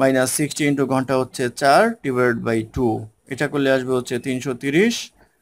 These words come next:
minus দুইশো চল্লিশ divide by two equal to আসবে হচ্ছে ninety by two equal to আসবে হচ্ছে forty-five degree, অর্থাৎ forty-five degree হবে ঘন্টার কাঁটা এবং মিনিটের কাঁটার মধ্যে উৎপন্ন কোণ। এটাই হবে এই প্রশ্নের উত্তর।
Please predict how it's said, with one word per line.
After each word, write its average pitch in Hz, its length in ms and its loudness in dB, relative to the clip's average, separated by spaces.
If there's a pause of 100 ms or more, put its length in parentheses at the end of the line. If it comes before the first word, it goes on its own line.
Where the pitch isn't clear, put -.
(260)
minus 127 300 2 (100)
দুইশো 120 240 -2 (120)
চল্লিশ 143 380 0 (120)
divide 123 400 0
by 117 120 0 (160)
two 185 180 4 (2250)
equal 151 300 2
to 147 60 2 (100)
আসবে 127 220 0
হচ্ছে 127 180 -4 (120)
ninety 127 300 -2 (100)
by 120 140 2 (160)
two 170 180 2 (500)
equal 135 300 0
to 127 120 -4
আসবে 120 220 -2
হচ্ছে 123 200 -4 (140)
forty-five 123 640 -2
degree, 120 200 -2
অর্থাৎ 113 240 -10
forty-five 135 480 -2
degree 139 240 -2
হবে 190 100 2 (100)
ঘন্টার 131 240 -2
কাঁটা 131 200 -2
এবং 143 160 -4
মিনিটের 123 340 -8
কাঁটার 120 300 -10
মধ্যে 120 220 -8 (540)
উৎপন্ন 123 300 -6 (160)
কোণ। 123 200 2
এটাই 123 220 -2
হবে 165 140 0
এই - 100 -2
প্রশ্নের 110 320 -6
উত্তর। 110 180 -14